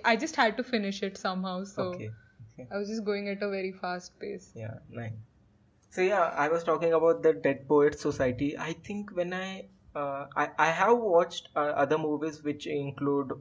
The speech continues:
Speaker 2: poetries and all that stuff, but this one was very special. This one touched my soul. This one showed me that poetry is for everybody. You know, poetry is something everyone should, uh, you know, feel.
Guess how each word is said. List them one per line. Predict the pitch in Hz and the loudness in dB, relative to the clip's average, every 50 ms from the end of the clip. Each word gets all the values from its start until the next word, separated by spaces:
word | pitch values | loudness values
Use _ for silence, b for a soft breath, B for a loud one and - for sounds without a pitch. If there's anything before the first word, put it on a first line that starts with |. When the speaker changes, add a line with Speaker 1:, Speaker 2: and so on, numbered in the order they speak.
| - _ - | -10 _ -2
Speaker 2:
poetries | 143 135 131 127 123 - 127 131 131 131 127 127 | -2 -2 -2 -2 -6 -6 -6 -8 -8 -8 -8 -10
and | 131 123 | -10 -10
all | 123 120 120 120 | -8 -8 -8 -8
that | 120 120 120 - | -10 -10 -12 -14
stuff, | - - 127 - - - | -10 -6 -2 0 0 0
but | - 135 135 - | 0 -2 -4 -4
this | - 147 143 147 - | -4 -4 -4 -2 -2
one | 156 151 151 | -2 -2 -2
was | 151 151 151 147 - | -2 -4 -4 -6 -6
very | - 127 131 123 131 | -2 -2 -2 -2 -2
special. | - - - - 120 110 - - - 113 113 110 | -6 -8 -8 -6 -6 -6 -6 -8 -8 -10 -8 -8
This | 120 127 113 - - | -8 -10 -10 -8 -8
one | 135 139 139 139 139 143 - B B B B B B B B _ - | -8 -8 -8 -8 -12 -12 -14 B B B B B B B B _ -2
touched | 143 139 131 - - - - 160 | 0 0 0 -2 -6 -10 -8 -6
my | 151 143 143 139 139 | -4 -2 -2 -2 -4
soul. | - - - 135 127 127 123 123 123 - - | -6 -6 -4 -2 -2 -2 -2 -4 -6 -10 -10
This | 127 139 143 - 151 | -8 -8 -6 -4 -2
one | 156 160 160 160 | -2 -2 -2 -4
showed | - - - 147 147 151 147 151 160 | -4 0 2 4 4 4 2 0 -2
me | 156 151 | -2 0
that | 143 156 151 156 151 151 - - _ - | 0 0 0 0 -2 -6 -10 -18 _ -2
poetry | 151 147 143 143 143 143 147 147 147 147 | 0 2 2 2 0 0 -2 -4 -4 -4
is | 147 147 - - _ _ _ _ _ _ _ _ _ _ _ _ _ _ | -4 -8 -10 -20 _ _ _ _ _ _ _ _ _ _ _ _ _ _
for | - - 151 151 151 | 2 4 4 6 6
everybody. | 143 127 127 147 143 147 139 123 120 123 120 - - _ _ _ _ | 4 2 2 0 2 2 2 0 0 -4 -8 -10 -14 _ _ _ _
You | - 135 | -12 -10
know, | 135 139 139 143 139 b b b b b b b b b b b - | -8 -8 -8 -8 -12 b b b b b b b b b b b -4
poetry | 143 139 139 139 143 135 139 147 147 147 147 | -2 0 2 2 2 0 0 -2 -2 0 0
is | 147 147 147 - | -2 -2 -4 -8
something | - 156 143 135 131 - 156 143 143 143 139 _ _ _ _ _ | -6 -6 -6 -6 -6 -6 -6 -6 -6 -8 -12 _ _ _ _ _
everyone | - 139 127 127 139 139 131 139 139 139 139 135 | -6 -6 -4 -2 -4 -4 -2 -2 -4 -4 -6 -10
should, | - - 139 135 135 127 123 135 - - _ _ _ _ _ - | -8 -6 -4 -4 -4 -4 -6 -10 -14 -16 _ _ _ _ _ -14
uh, | - 139 | -12 -8
you | 123 127 131 | -8 -6 -6
know, | 135 139 | -4 -6
feel. | 139 - - 170 160 156 151 143 123 110 | -6 -4 -2 0 0 2 2 2 2 0